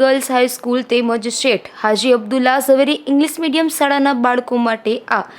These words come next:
સન્માન સમારોહનું આયોજન કરવામાં આવ્યું હતું, જેમાં વિજય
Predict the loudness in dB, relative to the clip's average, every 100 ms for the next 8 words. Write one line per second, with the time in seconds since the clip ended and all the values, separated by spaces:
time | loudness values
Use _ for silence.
0 | -20 -8 0 4 4 4 2 2 2 4
1 | 4 4 2 2 4 4 4 2 2 2
2 | 0 -2 -4 -4 -6 -10 -16 -6 -2 0
3 | 0 0 0 0